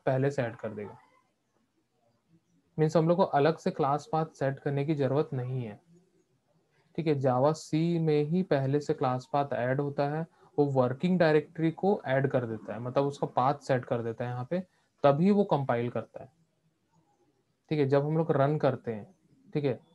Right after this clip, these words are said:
क्या run करते हैं, Java कैसे run करते हैं हम लोग, Java लिखते हैं और hello लिखते हैं, ठीक है। तो यहाँ पे क्या होता है, ये किसको run करता है, class file को run करता है। अब जब class file load ही नहीं होगा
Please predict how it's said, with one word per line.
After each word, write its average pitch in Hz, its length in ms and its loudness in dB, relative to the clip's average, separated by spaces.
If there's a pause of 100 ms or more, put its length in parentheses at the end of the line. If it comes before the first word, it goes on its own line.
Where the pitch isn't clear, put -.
(120)
क्या 139 140 2
run 147 180 -2
करते 147 260 -4
हैं, 147 100 -2
Java 131 400 0 (1000)
कैसे 131 220 -2
run 156 180 -2
करते 147 260 2
हैं 147 60 -2
हम 143 120 -4
लोग, 147 160 -2 (140)
Java 127 320 0
लिखते 143 260 -4
हैं 147 60 -2
और 143 140 -4
hello 120 240 -4
लिखते - 280 -12
हैं, 113 120 -16 (1400)
ठीक 135 100 -8
है। 175 120 -4 (600)
तो 143 220 4
यहाँ 139 260 2
पे 165 100 -4
क्या 165 120 4
होता 160 240 2
है, 170 160 -2 (1800)
ये 147 260 0 (220)
किसको 147 280 0
run 180 180 2
करता 175 300 0
है, 185 60 -2 (220)
class 143 440 4
file 147 220 6
को 143 100 2
run 113 180 -2
करता - 340 -14
है। - 80 -18 (480)
अब 139 140 2
जब 160 180 4
class 139 340 2
file 175 160 4
load 143 260 4
ही 185 100 6
नहीं 190 200 4
होगा 131 300 0